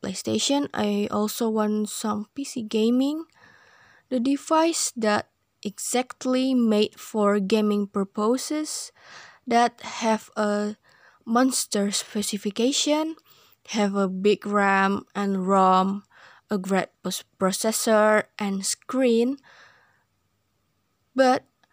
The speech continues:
remembering that devices was commonly expensive,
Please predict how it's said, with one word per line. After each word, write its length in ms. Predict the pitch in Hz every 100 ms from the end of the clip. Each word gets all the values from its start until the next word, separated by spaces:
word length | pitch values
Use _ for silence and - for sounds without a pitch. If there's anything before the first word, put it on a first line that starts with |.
| _ _ -
remembering 1000 | 254 247 330 359 254 214 202 196 208 - _
that 240 | 202 196 196
devices 880 | 202 - 254 294 - 190 - - -
was 300 | 196 190 - _
commonly 680 | - 311 320 262 220 196 -
expensive, 1080 | - - - - 311 240 - 196 - -